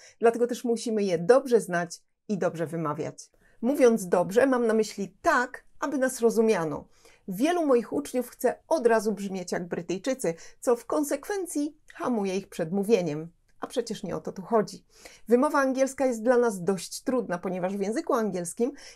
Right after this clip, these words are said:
jest wiele dźwięków, których my nie mamy w języku polskim, więc wystarczy, że nasza wymowa jest podobna do oryginału i że jesteśmy rozumiani. To popatrzmy na nie. I pierwszym naszym trudnym słówkiem jest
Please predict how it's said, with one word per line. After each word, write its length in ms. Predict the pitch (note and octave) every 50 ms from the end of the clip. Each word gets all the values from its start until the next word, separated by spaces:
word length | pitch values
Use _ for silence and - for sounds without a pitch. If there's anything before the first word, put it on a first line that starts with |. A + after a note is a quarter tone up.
| - -
jest 180 | A3 G3 G#3
wiele 260 | A#3 D4+ D4+ D4 C#4
dźwięków, 400 | A3+ G#3+ A#3+ C4 C4+ C4+ C4+ -
których 340 | - - B3+ B3 B3 - -
my 200 | B3 B3 B3 B3
nie 160 | B3 B3+ B3+
mamy 340 | B3+ B3+ C#4 C#4+ C4+ B3 A3+
w 60 | G3+
języku 360 | G#3 F3+ F3+ F#3 F3+ - E3+ E3+
polskim, 540 | - F3 E3 - - - - - - F3+ - - - - - -
więc 320 | G3 G3 A3+ G#3 G#3+ - F3+
wystarczy, 800 | E3+ G3+ G3 - - E4 D#4+ D#4+ D4 C4 - - A#3+ A3+ B3 - - - - _ G4
że 180 | G4+ A4+ G#4+
nasza 220 | F#4+ E4 - D#4+ D#4+
wymowa 400 | E4 C4 B3+ A#3+ A#3 A#3 C4 B3+
jest 360 | A#3+ B3 B3 B3 - - - -
podobna 480 | C4 C4 A3+ C#4 C#4 A3+ A#3 G#3+ F#3+
do 140 | E3 E3+ E3
oryginału 640 | E3+ E3 E3 F3 D#3+ D3+ D3 D3+ F3 A3 D4+ - - - - _ _ _ -
i 80 | F#4+
że 100 | G4+ G4
jesteśmy 500 | F4 D#4+ D4 - - F3+ - - G3 F#3+
rozumiani. 680 | F#3 G3+ F3+ G#3 A3+ G#3+ G#3 F3+ E3+ D#3+ D#3 D#3 E3 F3 - _ _ _ - _ - _ _ _
To 100 | - A#3+
popatrzmy 560 | A#3 A#3+ G#3+ - G3+ G3 G3+ - - F#3 F3 F3+
na 120 | F#3 E3
nie. 200 | E3+ D#3+ F3+ F3 - _ _ _ _ _ _ _ _ _ _ _ _ _ - - - _
I 100 | G3 G3+
pierwszym 580 | - - - C4+ D#4 E4 D4 C#4 - - A#3 G#3
naszym 340 | F#3 F#3+ - - F3 E3+ -
trudnym 460 | - C#4+ D4 D4 G#3 F#3+ G3+ F3 E3+
słówkiem 560 | - - D4+ D#4 D4 - - B3+ A3 A3 G#3+
jest 500 | A3 B3 D4 D#4+ F4 - - - - -